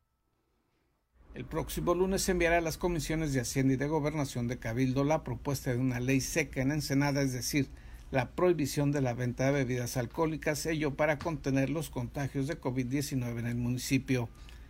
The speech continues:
El alcalde Armando Ayala Robles señaló que dicha comisión tendrá que revisar si la propuesta de prohibición es factible o si solo se podrían establecer algunas restricciones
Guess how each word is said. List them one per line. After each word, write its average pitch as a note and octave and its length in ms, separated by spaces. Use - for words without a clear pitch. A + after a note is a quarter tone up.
El C#3+ 120
alcalde B2+ 440
Armando A#2 360
Ayala A#2+ 300
Robles D3 320
señaló D3 400
que C3+ 100
dicha C3+ 340
comisión D3 520
tendrá D3 380
que E3+ 140
revisar D3 400
si D3 120
la D#3+ 200
propuesta C3 480
de A#2 100
prohibición C3+ 540
es B2+ 100
factible D3+ 640
o C3 100
si - 180
solo D#3 360
se - 120
podrían C3+ 400
establecer C#3 560
algunas B2+ 440
restricciones D3 760